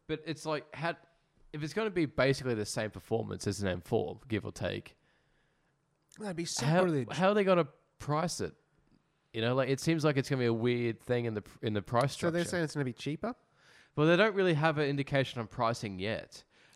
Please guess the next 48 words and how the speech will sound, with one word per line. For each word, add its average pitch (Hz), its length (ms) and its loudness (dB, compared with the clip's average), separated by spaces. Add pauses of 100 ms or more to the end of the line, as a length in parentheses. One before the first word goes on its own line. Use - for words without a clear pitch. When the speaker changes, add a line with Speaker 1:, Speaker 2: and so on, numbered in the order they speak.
Speaker 1:
Um, 104 720 2 (1000)
but 117 260 0
it's, - 540 -6
it 123 120 0
is 151 180 4
coming. 113 400 -2
It 101 80 -2
is 117 120 -2
confirmed 110 420 -2
that 98 60 0
there 90 100 -2
will 101 160 0
be 98 360 -2
a 95 360 -2
M 98 440 -4
badged 92 680 -2
electric 98 580 -6
coupe - 460 -4
in 95 100 -12
the 90 100 -6
I 85 160 -6
four. - 480 -4 (140)
Speaker 2:
Right. 107 220 -10 (500)
Speaker 1:
Um, 92 680 -4 (1080)
but 107 260 -6
there's 110 260 -6
no 113 260 0
word 104 260 0
on 90 120 -4
pricing. 104 680 -4 (180)
But 117 200 0
Speaker 2:
Hmm. 117 80 -4
Speaker 1:
the 110 60 0
fact 139 280 0
that 120 140 2
it's 107 120 -2
supposed 113 240 -2
to 104 80 -8
sit - 240 -2
below 107 280 4
the 101 160 2
M 92 120 -4
three 90 260 -8
and 87 100 -8
M 85 120 -8
four 87 380 -6
in 92 100 -6
the 90 100 -8